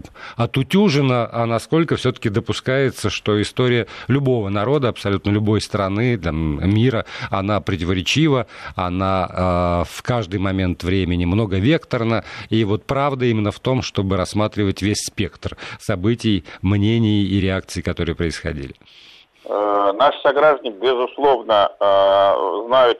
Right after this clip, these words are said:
Speaker 2: всю нашу историю, вот, э, значит, и, э, абсолютно убеждены в том, что их знание является,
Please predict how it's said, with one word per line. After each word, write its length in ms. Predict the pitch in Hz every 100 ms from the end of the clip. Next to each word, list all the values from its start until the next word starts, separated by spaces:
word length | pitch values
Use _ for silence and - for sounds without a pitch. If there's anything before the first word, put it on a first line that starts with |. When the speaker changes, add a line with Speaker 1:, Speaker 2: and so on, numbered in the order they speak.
| -
Speaker 2:
всю 180 | - 117
нашу 280 | 107 113 104
историю, 480 | - 139 123 117 - _ _ _ _
вот, 400 | 107 107 107 98 101
э, 460 | 95 98 95 95 - 92 87
значит, 380 | 98 95 - 98 -
и, 500 | 95 120 117 110 104
э, 280 | 98 95 98
абсолютно 800 | - - 120 131 117 110 101 92
убеждены 600 | 95 95 101 107 120 131 -
в 40 | -
том, 180 | 117
что 320 | - 113 107 101
их 220 | 110 104
знание 360 | 113 117 107 98
является, 680 | 98 104 104 - 98 90